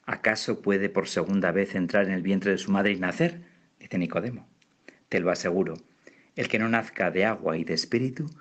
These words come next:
no puede entrar en el reino de Dios. Lo que nace de la carne es carne, lo que nace del espíritu es espíritu. Tenéis que nacer de nuevo". Son palabras de Jesús,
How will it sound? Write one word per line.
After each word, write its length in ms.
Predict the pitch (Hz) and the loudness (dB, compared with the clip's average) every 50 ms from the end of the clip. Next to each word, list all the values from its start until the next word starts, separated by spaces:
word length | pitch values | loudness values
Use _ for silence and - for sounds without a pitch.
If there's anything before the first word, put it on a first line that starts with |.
| - - - _ _ - | -20 -20 -20 _ _ -4
no 200 | 117 123 151 143 | -2 -2 -2 0
puede 220 | - 131 120 - 101 | 0 -2 -2 0 -2
entrar 380 | 90 85 - 127 123 117 117 | -4 -2 0 0 0 0 0
en 100 | 92 85 | -2 -2
el 80 | 78 73 | -2 -2
reino 300 | - 87 90 90 87 80 | -2 -2 -2 -2 -2 -2
de 100 | 78 73 | -2 -2
Dios. 400 | 71 73 78 71 - - - _ _ _ _ _ _ _ _ _ _ _ _ _ _ _ _ - - | -4 -4 -6 -6 -8 -12 -18 _ _ _ _ _ _ _ _ _ _ _ _ _ _ _ _ -12 -8
Lo 100 | - 95 | -6 -4
que 80 | - 95 | 0 0
nace 260 | 95 101 - - 98 | 0 0 2 2 0
de 80 | 92 | 2
la 120 | 90 87 - | 2 0 0
carne 340 | - 110 113 110 113 120 120 | 0 -2 -2 0 0 0 0
es 140 | - - | 0 -2
carne, 420 | - - 107 92 80 82 80 80 82 - | -2 0 -2 -2 -2 -4 -8 -10 -8 -6
lo 140 | - 80 | -6 -4
que 120 | - - 85 | -4 -2 0
nace 320 | 92 107 - - - 80 | 2 0 0 0 -2 -4
del 160 | 80 78 78 | -2 -2 -2
espíritu 560 | 78 - - - 123 123 127 117 - 104 98 113 | -2 -4 -2 -2 0 0 0 0 0 2 2 2
es 240 | 131 - - - - | 2 0 -2 -4 -6
espíritu. 680 | - 87 - - - - 90 - - - - - - - _ _ _ _ _ _ _ _ _ _ _ _ _ _ _ _ _ _ | -6 -6 -6 -4 -2 -2 -2 -2 -2 -6 -12 -14 -20 -20 _ _ _ _ _ _ _ _ _ _ _ _ _ _ _ _ _ _
Tenéis 480 | - 92 90 107 123 139 139 - - - | -2 0 2 2 2 0 -2 -4 -8 -8
que 180 | _ - 101 | _ -4 -2
nacer 440 | 87 82 78 - - 127 139 139 - - _ _ _ _ - | -2 -2 -2 -2 -2 -2 -2 -4 -6 -14 _ _ _ _ -14
de 160 | - - - | -10 -8 -6
nuevo". 380 | - 78 - - - - - _ _ _ _ _ _ _ _ _ _ _ _ _ _ _ _ _ _ _ _ _ _ _ _ _ _ _ _ _ _ | -6 -6 -8 -10 -14 -18 -20 _ _ _ _ _ _ _ _ _ _ _ _ _ _ _ _ _ _ _ _ _ _ _ _ _ _ _ _ _ _
Son 180 | - - 107 | -12 -10 -4
palabras 340 | - 107 104 101 101 104 98 | 0 2 2 2 0 -4 -6
de 80 | - 90 | -8 -8
Jesús, 560 | - 87 - - - 87 - - - - | -8 -8 -8 -8 -8 -10 -10 -12 -16 -18